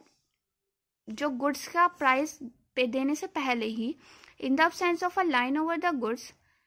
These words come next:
must return them to the official receiver or assignee। जो, जो, जो सेलर होता है, अगर उसके पास लाइन का कोई भी राइट नहीं है, तो वो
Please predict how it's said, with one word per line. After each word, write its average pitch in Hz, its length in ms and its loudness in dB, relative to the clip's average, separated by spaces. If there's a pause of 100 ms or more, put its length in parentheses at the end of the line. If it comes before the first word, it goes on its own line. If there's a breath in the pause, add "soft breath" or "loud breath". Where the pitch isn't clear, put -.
(220)
must 277 380 2
return 339 380 -2
them 277 320 0
to - 0 -
the 320 260 0
official 277 600 -6
receiver 277 420 -4
or 320 340 -2 (440 soft breath)
assignee। 208 480 -4 (320 soft breath)
जो, 247 80 2
जो, 302 160 0
जो 269 420 -2
सेलर 233 460 -2
होता 247 280 -4
है, 247 180 0
अगर 277 200 -2
उसके 294 180 -8
पास 330 240 0
लाइन 285 200 0
का 302 120 -4
कोई 302 260 -2
भी 339 240 0
राइट 247 480 -2
नहीं 302 320 2
है, 240 180 0 (600 loud breath)
तो 285 100 2
वो 269 440 0